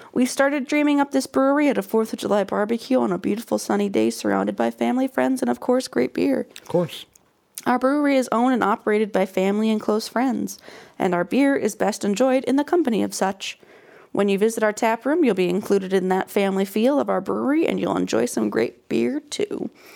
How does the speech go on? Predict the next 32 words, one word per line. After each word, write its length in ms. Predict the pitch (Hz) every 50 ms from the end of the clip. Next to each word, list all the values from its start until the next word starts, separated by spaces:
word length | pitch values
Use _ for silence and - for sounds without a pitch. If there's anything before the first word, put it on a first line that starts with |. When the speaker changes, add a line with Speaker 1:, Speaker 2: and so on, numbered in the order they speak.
| - - - - - - - - -
Speaker 1:
At 160 | - 185 -
Riverlands, 560 | - 226 269 285 285 285 294 302 339 392 - -
we 80 | 233
brew 220 | 185 196 196 190 185
the 80 | 185 185
beer 240 | 180 185 196 226
that 140 | 226 - -
we 100 | 180 185 196
love. 400 | 202 208 277 349 - 214 208 208
We're 120 | 190 180
inspired 420 | 180 185 - - 196 196 196 185
by 100 | 196 190
both 320 | 185 185 180 180 185 - -
balance 460 | 190 - - 208 208 240 277 285 -
and 100 | 233 233
the 80 | 233 226
lack 320 | 220 226 214 208 - -
thereof. 560 | 208 196 202 208 277 277 - 76 - 208 - _ - - - - - - - -
We 120 | - 196
appreciate 540 | 196 190 - 190 202 196 - - 202 185 185
huge 280 | 190 - 196 196 190 -
hop 240 | - 202 196 196 -
aroma 420 | 190 180 185 190 202 226 254 277 -
and 160 | 190 190 175
flavor 440 | - - 214 208 208 208 226 233 233
of 100 | 214 208
a 60 | 202
New 180 | 202 208 214 214
England-style 640 | 220 220 220 220 226 220 - 214 214 214 208 208 -
A 140 | - 196 190
P 260 | 196 - 202 196 196
A, 240 | 202 226 262 294